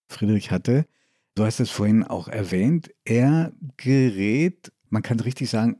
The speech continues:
außer Mode. Die Zeitgenossen sagten, das ist zu melancholisch, das, äh,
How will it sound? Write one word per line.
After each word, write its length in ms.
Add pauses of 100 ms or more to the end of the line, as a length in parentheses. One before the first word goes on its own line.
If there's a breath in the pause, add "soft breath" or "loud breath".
außer 320
Mode. 460 (600)
Die 560 (340)
Zeitgenossen 720
sagten, 400
das 200
ist 180
zu 640 (520)
melancholisch, 1120
das, 260
äh, 280